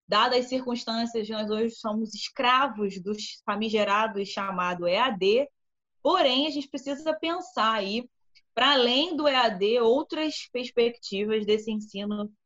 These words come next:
com a tecnologia, dado que, é, sabemos que após dois mil e vinte as escolas nunca mais pod-,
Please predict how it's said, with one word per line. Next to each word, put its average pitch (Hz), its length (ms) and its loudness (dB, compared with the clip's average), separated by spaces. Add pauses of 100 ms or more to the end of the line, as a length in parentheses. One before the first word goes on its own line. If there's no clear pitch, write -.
(260)
com 220 200 2
a 233 100 0
tecnologia, 220 1120 -2
dado 202 360 0
que, 247 320 -6 (640)
é, 170 220 -4
sabemos 240 600 0
que - 80 -4
após 208 400 0
dois 214 160 2
mil 226 140 -2
e 254 60 -4
vinte 214 640 -4
as 202 180 -6
escolas 202 520 -2
nunca 233 380 -2
mais 214 320 -4
pod-, 202 200 -6